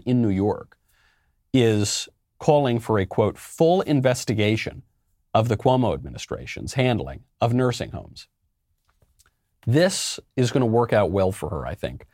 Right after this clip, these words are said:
any way she plays it. No matter how the science on coronavirus changes. By the way, Ben is going to be getting to the science of coronavirus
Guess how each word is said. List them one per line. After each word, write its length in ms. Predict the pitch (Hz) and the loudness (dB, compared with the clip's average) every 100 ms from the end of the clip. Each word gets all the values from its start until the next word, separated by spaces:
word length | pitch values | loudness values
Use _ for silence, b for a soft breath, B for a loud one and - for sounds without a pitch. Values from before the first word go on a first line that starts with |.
| _ _ _ _ | _ _ _ _
any 280 | 139 131 131 | 2 2 4
way 500 | 123 98 82 82 - - _ _ | 2 2 2 -2 -4 -10 _ _
she 180 | - 117 | -4 -2
plays 380 | 101 107 90 - | 0 2 0 -2
it. 100 | - _ _ _ _ _ _ _ _ _ _ _ _ - | -12 _ _ _ _ _ _ _ _ _ _ _ _ 0
No 120 | 117 | 2
matter 280 | 131 131 117 | 4 2 2
how 520 | - 147 147 151 143 | 2 0 2 2 2
the 100 | 123 | 0
science 680 | - - 143 143 143 139 135 | -2 0 0 0 -2 -2 -2
on 160 | 127 | -2
coronavirus 1120 | 117 117 113 110 104 98 95 92 90 - - - _ _ _ | -2 0 0 0 0 0 0 0 -2 -4 -12 -18 _ _ _
changes. 520 | - 117 107 - - | -2 0 0 -4 -8
By 160 | - 139 | 0 2
the 80 | 135 | 4
way, 220 | 117 98 | 2 2
Ben 460 | 110 135 98 131 - | 2 0 0 -4 -6
is 180 | 110 - | -6 -2
going 140 | 104 | -2
to 60 | 92 | 0
be 100 | 92 | 0
getting 280 | 98 90 87 | 0 -2 -4
to 340 | 92 82 80 _ _ _ _ | -4 -6 -8 _ _ _ _
the 60 | 117 | -6
science 420 | - 98 92 98 | 0 0 0 -4
of 80 | 98 | -6
coronavirus 920 | 98 87 80 80 73 78 98 - | -4 -2 -2 -4 -4 -4 -6 -8